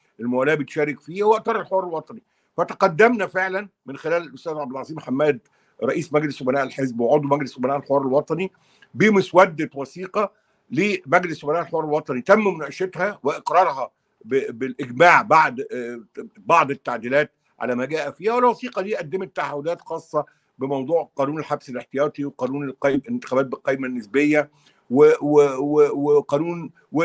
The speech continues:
وعملت تعهدات بخصوص ضمان حيدة الانتخابات إلى آخره. الوثيقة دي اللي هي منشورة ومعروفة وكذا،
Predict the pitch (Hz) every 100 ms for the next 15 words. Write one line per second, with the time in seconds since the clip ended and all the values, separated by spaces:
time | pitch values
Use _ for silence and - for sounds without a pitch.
0 | 143 147 156 196 185 - 151 123 135 165
1 | 156 135 - 165 160 _ - 151 151 151
2 | 151 139 123 131 - 131 143 165 180 180
3 | - - 113 - _ _ _ - 170 180
4 | 269 - 262 214 202 190 165 - 185 175
5 | 156 139 143 156 147 131 170 208 226